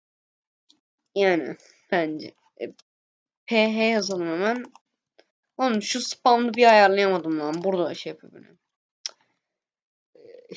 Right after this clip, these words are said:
Hüseyin'le gençler geçen YouTuber'lık odası yapmıştık. Bunu bilenler yok çünkü bilgisayara yeni format atıldı.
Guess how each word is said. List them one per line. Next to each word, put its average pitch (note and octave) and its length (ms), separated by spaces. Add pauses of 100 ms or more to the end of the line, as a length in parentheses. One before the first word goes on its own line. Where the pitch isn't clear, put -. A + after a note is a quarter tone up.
(100)
Hüseyin'le B3 520
gençler A#3+ 420
geçen A3 560
YouTuber'lık A#3 640
odası A3+ 340
yapmıştık. - 640
Bunu G3+ 220
bilenler G#3 760 (540)
yok A3 280
çünkü G#3 360 (500)
bilgisayara F#3 460
yeni G3 160
format G3+ 420
atıldı. F#3 420